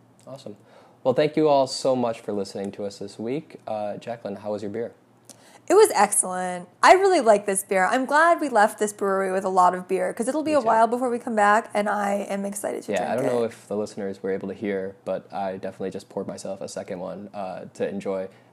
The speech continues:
Speaker 1: after we are done recording, because it is, it is really good.
Speaker 2: It is
Speaker 1: It's
Speaker 2: really
Speaker 1: good
Speaker 2: good.
Speaker 1: stuff. And it also, it's one of those things you really, like, we not only liked the beer, but we liked the business, we liked
Speaker 2: Yes.
Speaker 1: the owners. You gotta support,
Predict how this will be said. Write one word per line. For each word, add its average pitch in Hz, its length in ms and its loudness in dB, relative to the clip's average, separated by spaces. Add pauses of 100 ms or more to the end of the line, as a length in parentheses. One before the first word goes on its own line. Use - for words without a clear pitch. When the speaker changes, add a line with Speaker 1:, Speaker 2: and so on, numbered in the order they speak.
Speaker 1:
after 107 260 -2
we 101 140 0
are 98 80 -2
done 101 240 -2
recording, 95 420 -4
because 92 440 -8 (540)
it 139 120 6
is, 110 220 6 (280)
it 101 80 -4
is 101 200 0
really 90 200 -8
good. - 240 -14 (140)
Speaker 2:
It 208 80 0
is 196 160 -4
Speaker 1:
It's 196 100 -6
Speaker 2:
really - 120 -8
Speaker 1:
good - 20 -12
Speaker 2:
good. - 160 -8
Speaker 1:
stuff. 240 160 -14
And 147 320 0
it 139 160 -2 (1040)
also, 151 420 0 (220)
it's 123 100 -6
one 143 140 0
of 143 60 0
those 131 180 -2
things 120 240 -8
you 107 60 -4
really, 117 320 -2
like, 120 260 -2
we 139 240 2
not 139 160 -2
only 123 200 0
liked 107 360 -4 (100)
the 113 100 -4
beer, 110 300 -2
but 113 80 -4
we 98 100 -2
liked 101 380 -4
the 107 60 -6
business, 98 440 -8
we - 60 -10
liked 95 160 -6
Speaker 2:
Yes. - 180 -2
Speaker 1:
the - 60 -2
owners. - 260 -4
You - 40 -18
gotta 107 160 -8
support, - 300 -10